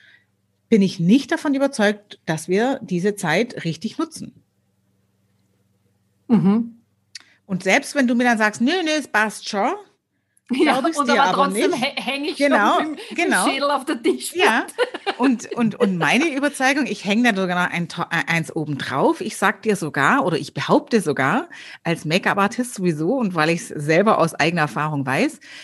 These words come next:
Speaker 1: wenn ich jetzt zum Beispiel morgens aufstehe, und das habe ich extra Selbsttest natürlich gemacht, jetzt so, so mit Homeoffice sowieso,
Speaker 2: Mhm.
Speaker 1: ähm, und ich trage keine Wimperntusche auf.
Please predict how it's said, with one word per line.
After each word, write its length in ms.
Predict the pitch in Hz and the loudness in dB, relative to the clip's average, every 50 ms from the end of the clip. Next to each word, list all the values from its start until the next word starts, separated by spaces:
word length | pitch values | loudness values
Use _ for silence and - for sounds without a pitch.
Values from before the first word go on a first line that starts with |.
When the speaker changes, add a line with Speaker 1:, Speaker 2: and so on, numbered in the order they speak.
| - - - - _ | -20 -20 -20 -20 _
Speaker 1:
wenn 160 | - 185 226 | 0 2 4
ich 100 | 294 269 | 4 4
jetzt 160 | 262 247 254 - | 2 0 0 -2
zum 100 | 214 180 | -2 0
Beispiel 340 | 175 190 185 - - 180 | 0 0 0 -2 -4 -4
morgens 380 | 160 143 139 170 277 285 262 - | -2 0 2 2 4 4 2 2
aufstehe, 760 | - 175 226 302 302 - - - 156 139 147 165 285 359 269 - | 2 2 2 2 2 -2 -6 -6 -4 -2 0 0 -2 -2 -4 -4
und 120 | 196 170 170 | -4 -2 -2
das 120 | 156 - | -4 -4
habe 140 | 170 156 165 | -4 -6 -6
ich 100 | 143 - | -4 -4
extra 420 | 185 180 - - - 208 185 185 - - - | -4 -6 -6 -4 0 2 2 2 2 0 -6
Selbsttest 720 | 147 - 160 220 247 - - - - 170 - - - - | -2 2 4 4 4 2 -6 -2 0 0 0 0 0 -4
natürlich 360 | 165 160 - 180 190 - - | -6 -4 -2 -4 -4 -4 -4
gemacht, 300 | 190 214 277 277 254 - | 0 0 0 0 0 -2
jetzt 200 | 175 165 - - | -2 -2 -2 -4
so, 320 | - 160 156 151 - - | -2 -2 -2 0 -2 -2
so 100 | 147 151 | -2 0
mit 180 | 147 147 135 123 | 0 0 0 2
Homeoffice 500 | 151 180 208 - - 175 - 175 143 - | 4 4 4 4 4 2 0 -2 -4 -4
sowieso, 580 | - 127 131 139 131 135 135 147 208 311 415 - - - - - - - - | -4 -2 -2 -2 -2 -2 0 0 2 0 0 -4 -10 -16 -16 -16 -18 -8 -2
Speaker 2:
Mhm. 220 | 247 220 165 190 208 | -2 0 0 2 4
Speaker 1:
ähm, 440 | 196 202 208 208 208 214 226 226 - _ _ _ _ | 4 4 6 6 4 4 2 -2 -6 _ _ _ _
und 160 | - 196 190 | -2 -2 0
ich 120 | 190 185 | -2 -4
trage 400 | - - - 160 165 180 185 175 | -6 -4 0 2 2 2 2 -2
keine 560 | 170 - - - 247 254 277 320 339 339 320 240 | -4 -4 -4 0 2 4 4 4 2 0 2 2
Wimperntusche 600 | 247 233 214 214 170 - 151 135 - - - - | 2 2 2 0 -4 -6 -6 -10 -10 -10 -14 -14
auf. 140 | - - | -16 -18